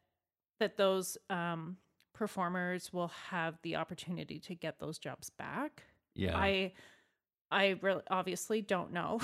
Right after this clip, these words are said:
Speaker 1: <laughs> at all, but, but I would hope that, that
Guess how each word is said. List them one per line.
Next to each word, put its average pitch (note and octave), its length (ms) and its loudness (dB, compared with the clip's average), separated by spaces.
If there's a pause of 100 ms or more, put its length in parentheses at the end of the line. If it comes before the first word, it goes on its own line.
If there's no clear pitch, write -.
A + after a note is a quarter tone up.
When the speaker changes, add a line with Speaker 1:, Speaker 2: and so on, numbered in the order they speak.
(120)
Speaker 1:
<laughs> - 180 8
at G3+ 160 12
all, A3+ 300 10
but, F#3+ 380 6 (480)
but G3 140 6
I F#3+ 160 10
would F3+ 180 0
hope F3+ 500 2
that, E3+ 560 0 (580)
that F3+ 220 2